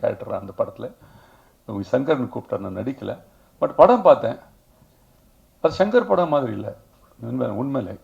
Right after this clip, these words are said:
நான் இது கான்ட்ரவர்சியா சொல்ல. He is our boy. சங்கர் is my boy.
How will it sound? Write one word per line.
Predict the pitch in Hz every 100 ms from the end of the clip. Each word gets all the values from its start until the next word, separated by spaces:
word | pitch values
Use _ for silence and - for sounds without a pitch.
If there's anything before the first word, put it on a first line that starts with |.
| _ -
நான் | 107
இது | 104 101
கான்ட்ரவர்சியா | 123 185 170 185
சொல்ல. | - 123 113 87 - _ _ _
He | 117
is | 127 123 120
our | 117 165
boy. | 113 92 92 - -
சங்கர் | 123 170 165
is | 120
my | 120
boy. | 123 98